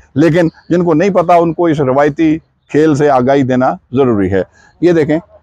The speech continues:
दरमियान में ये किला गड़ा हुआ है जिसके साथ एक रस्सी ये बंधी हुई है,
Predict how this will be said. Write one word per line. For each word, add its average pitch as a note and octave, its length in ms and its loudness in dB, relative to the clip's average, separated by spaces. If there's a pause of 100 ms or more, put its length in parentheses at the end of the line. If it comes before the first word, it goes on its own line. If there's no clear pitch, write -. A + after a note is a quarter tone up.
(160)
दरमियान D3 420 2
में D3+ 220 0 (480)
ये D#3 200 0
किला D3 300 0
गड़ा A#2 200 0
हुआ F#2+ 260 -2
है - 120 -20 (140)
जिसके E3 220 0
साथ D#3+ 180 2
एक D3+ 180 0
रस्सी C#3 400 0
ये C3+ 80 2
बंधी G#2+ 280 -2
हुई F#2 160 -2
है, E2+ 140 -6